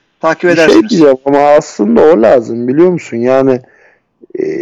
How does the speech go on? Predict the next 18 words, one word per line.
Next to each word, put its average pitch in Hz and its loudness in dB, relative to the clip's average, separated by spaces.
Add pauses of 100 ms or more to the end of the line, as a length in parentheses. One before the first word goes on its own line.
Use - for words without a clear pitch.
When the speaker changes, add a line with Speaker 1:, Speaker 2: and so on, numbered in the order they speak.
(300)
Speaker 2:
ya 113 2
tamam, 180 0
Türkiye'de 156 0
bu 156 -4
sporu 151 -4
tabana 156 0
yayamazsın. 151 0
En 135 -2
azından 131 -2
bir 135 0
on 143 0
sene 127 -4 (160)
daha 131 2
yayamazsın. 120 -2
Biz 120 -12
kaç 131 -2
senedir 127 0
uğraşıyoruz. 127 2